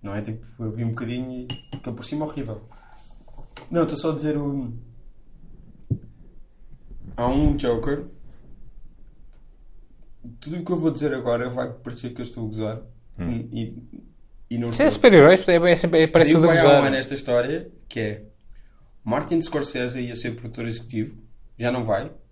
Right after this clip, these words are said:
Speaker 1: de uma história de origem do Joker, mais ou menos inspirada no King of Comedy.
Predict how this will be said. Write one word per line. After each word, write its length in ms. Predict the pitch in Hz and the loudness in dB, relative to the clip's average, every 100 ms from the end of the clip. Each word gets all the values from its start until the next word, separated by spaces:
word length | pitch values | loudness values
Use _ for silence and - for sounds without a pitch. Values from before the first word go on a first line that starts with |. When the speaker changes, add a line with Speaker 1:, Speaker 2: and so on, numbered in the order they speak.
| - _ - - - - - - - - - - - | -20 _ -20 -20 -20 -20 -20 -20 -20 -20 -20 -20 -20
Speaker 1:
de 180 | 120 123 | -10 -2
uma 160 | 123 | -2
história 320 | 117 - 131 131 | -2 -4 -4 -4
de 80 | |
origem 360 | 123 120 110 107 | -4 -4 -4 -4
do 120 | 104 | -6
Joker, 440 | 104 110 - 143 - - - - - - - - - - 107 104 - - - | -6 -6 -6 -10 -12 -18 -20 -20 -20 -20 -20 -20 -20 -14 -12 -12 -18 -20 -8
mais 380 | 123 143 151 147 | -2 2 2 2
ou 60 | |
menos 220 | 143 139 139 | 0 0 -2
inspirada 460 | 127 131 120 117 | -6 -2 -2 -2
no 80 | 113 | -4
King 220 | 123 123 | -6 -8
of 100 | 117 | -8
Comedy. 440 | - 110 113 139 | -8 -6 -6 -8